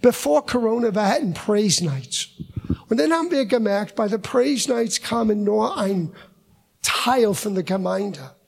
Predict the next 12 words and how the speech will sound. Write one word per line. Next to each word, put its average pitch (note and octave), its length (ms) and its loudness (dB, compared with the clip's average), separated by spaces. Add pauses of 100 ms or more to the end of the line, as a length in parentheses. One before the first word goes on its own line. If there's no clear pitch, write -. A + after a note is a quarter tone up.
(260)
Und G#3+ 120 -6
wir A3+ 180 2
dachten, A#3 460 -2
es A#3 200 0
ist - 360 0 (240)
zu D4 300 0 (120)
wichtig, - 460 -6 (680)
dass - 260 0
wir A#3 160 0
das G#3+ 240 -2
an G3+ 180 -2
einen F3+ 460 -2